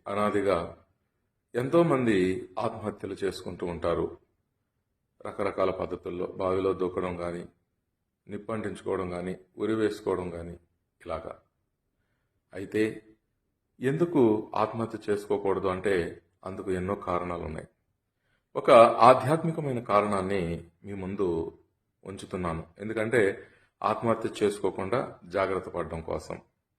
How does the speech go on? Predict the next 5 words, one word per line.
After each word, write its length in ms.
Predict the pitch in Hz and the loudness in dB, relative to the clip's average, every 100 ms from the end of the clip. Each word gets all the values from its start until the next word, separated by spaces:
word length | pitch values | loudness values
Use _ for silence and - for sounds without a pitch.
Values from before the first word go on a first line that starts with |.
| _ _ _ _ _ _ - | _ _ _ _ _ _ 0
ఎవరైనా 680 | 123 139 156 147 98 101 104 - _ _ | 4 6 6 4 2 0 -6 -12 _ _
తీరని 280 | 143 170 175 | 2 2 2
కోరికలతో 880 | 175 123 120 113 104 107 98 80 - _ _ _ _ _ _ _ _ _ _ _ _ 107 | 2 2 4 2 2 4 2 0 -10 _ _ _ _ _ _ _ _ _ _ _ _ -2
ఆత్మహత్యకు 540 | 131 143 131 - 104 | -2 -2 -6 -6 -8
గురైనట్లయితే, 960 | 95 104 104 90 87 85 101 87 - | 0 2 2 0 -2 2 2 2 0